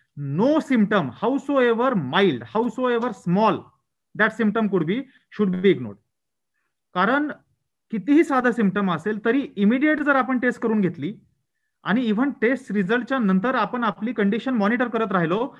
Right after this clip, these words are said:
तर पुढचे कॉम्प्लिकेशन आपल्याला अव्हॉइड करता येतात. आपण डेथ ऑडिट आतापर्यंत जे केलेलं आहे त्यातलं सगळ्यात महत्त्वाचं कारण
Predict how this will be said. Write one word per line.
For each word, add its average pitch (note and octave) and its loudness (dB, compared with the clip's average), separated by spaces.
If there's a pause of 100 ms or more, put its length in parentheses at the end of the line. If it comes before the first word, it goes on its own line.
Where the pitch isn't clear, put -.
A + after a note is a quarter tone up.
(260)
तर B3 -2
पुढचे G#3 -2
कॉम्प्लिकेशन G#3+ -2
आपल्याला A3+ -2
अव्हॉइड F#3+ 2
करता F3 -4
येतात. D3+ -2 (1080)
आपण A3+ -2
डेथ A3+ 4
ऑडिट G3 0
आतापर्यंत A#3 -4
जे A#3+ -2
केलेलं A3+ 0
आहे A3+ 0
त्यातलं A#3 -4 (540)
सगळ्यात A3 0
महत्त्वाचं A3+ 2
कारण F#3 0